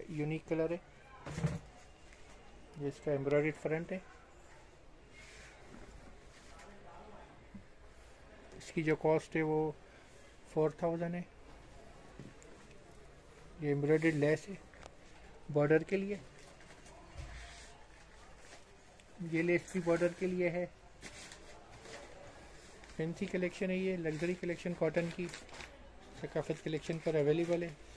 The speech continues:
ये इसकी sleeves हैं contrast में, अच्छे खूबसूरत design दिए हुए हैं।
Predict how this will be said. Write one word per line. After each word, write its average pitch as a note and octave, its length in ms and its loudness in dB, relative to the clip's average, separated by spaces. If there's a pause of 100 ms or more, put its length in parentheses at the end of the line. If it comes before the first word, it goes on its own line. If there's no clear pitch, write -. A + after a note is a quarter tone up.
(140)
ये D3 140 2
इसकी D3 240 0
sleeves E3 360 6
हैं F3 120 4
contrast D#3 540 0
में, F3 100 -2 (1600)
अच्छे F3 220 -2
खूबसूरत F3+ 420 4
design F3+ 260 6
दिए E3+ 160 4
हुए F3 80 -2
हैं। F#3+ 120 -6